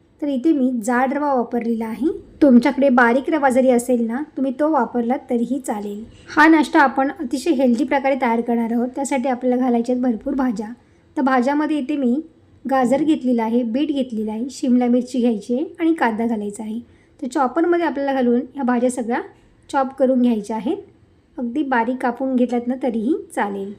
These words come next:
तुमच्या आवडीच्या भाज्या किंवा तुमची मुलं जी भाजी खातात त्या भाज्या तुम्ही याच्यामध्ये घालू शकता. जसं की हिरवा मटार घालू शकता तुम्ही याच्यामध्ये, कोबी घालू शकतो बारीक कट केलेली.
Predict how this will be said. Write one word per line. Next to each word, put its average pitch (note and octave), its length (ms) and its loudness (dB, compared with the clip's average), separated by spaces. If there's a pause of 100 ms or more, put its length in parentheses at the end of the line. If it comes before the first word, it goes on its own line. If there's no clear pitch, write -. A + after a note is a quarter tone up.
(260)
तुमच्या D4 340 6
आवडीच्या B3 440 4
भाज्या A#3+ 360 0
किंवा C#4 280 -2
तुमची D4 240 2
मुलं D4 220 2
जी C4+ 160 2
भाजी B3+ 320 0
खातात A3+ 400 -2 (140)
त्या C#4+ 100 -2
भाज्या C4 220 2
तुम्ही C4 220 0
याच्यामध्ये B3+ 360 2
घालू A#3 220 0
शकता. G#3+ 420 -6 (560)
जसं C4+ 260 0
की D4 140 -2
हिरवा B3+ 300 2
मटार A#3+ 420 0
घालू B3 200 2
शकता A#3+ 300 -4
तुम्ही A3+ 180 -2
याच्यामध्ये, G#3+ 460 -8 (380)
कोबी C#4+ 280 2
घालू C4 180 2
शकतो B3 280 -4
बारीक A3 260 -4
कट A3 260 -6
केलेली. A3 360 -4